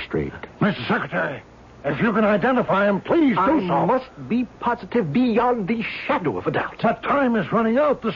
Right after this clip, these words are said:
Speaker 2: secret police will soon drag him
Speaker 3: Shh.
Speaker 2: out.
Speaker 3: What number, Parker Street?
Speaker 1: What number?
Speaker 3: Hmm?
Speaker 2: Think, lad. Think, think. The clock is moving.
Speaker 1: But it didn't have a number.
Speaker 2: Ha, ha.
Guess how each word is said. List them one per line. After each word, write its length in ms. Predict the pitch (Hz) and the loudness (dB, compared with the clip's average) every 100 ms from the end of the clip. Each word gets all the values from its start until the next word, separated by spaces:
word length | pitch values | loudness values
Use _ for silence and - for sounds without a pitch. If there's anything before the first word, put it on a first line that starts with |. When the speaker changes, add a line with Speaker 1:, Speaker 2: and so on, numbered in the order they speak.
| - | 0
Speaker 2:
secret 360 | 262 - 254 | 0 0 0
police 340 | 185 262 349 254 | 2 4 2 2
will 180 | 226 240 - | 2 0 2
soon 260 | 277 269 | 2 2
drag 400 | 175 196 277 285 | 0 0 2 0
him 240 | 180 233 269 | 2 2 2
Speaker 3:
Shh. 220 | - - | -4 -4
Speaker 2:
out. 260 | 247 294 - | 0 0 0
Speaker 3:
What 200 | 175 - - 147 | -2 -2 -6 -6
number, 240 | 185 139 | -6 -6
Parker 340 | - - - 107 | -8 -8 -8 -14
Street? 240 | - - - | -8 -10 -4
Speaker 1:
What 120 | 95 | -2
number? 260 | 95 95 117 - | 0 -2 -4 -6
Speaker 3:
Hmm? 140 | 147 175 - - - - | 0 0 -2 -20 -14 -2
Speaker 2:
Think, 300 | 226 160 - - | 0 0 -4 -10
lad. 320 | - 143 143 - - - - - | -4 -2 -2 -6 -20 -20 -8 0
Think, 260 | 269 233 - - | 2 0 -4 -2
think. 280 | 269 285 - - | 0 0 -2 -4
The 100 | 214 | -4
clock 320 | 214 262 285 | 0 0 0
is 100 | 254 | 0
moving. 380 | 175 349 254 247 | 2 4 4 0
Speaker 1:
But 180 | 135 - | -2 -4
it 280 | 147 120 - | -2 -2 -2
didn't 220 | 110 104 | -2 0
have 140 | 147 | 2
a 60 | 233 | 4
number. 540 | 120 90 80 73 - - | 2 2 2 2 -2 -4
Speaker 2:
Ha, 140 | - - | -2 -2
ha. 240 | 294 - | -2 -6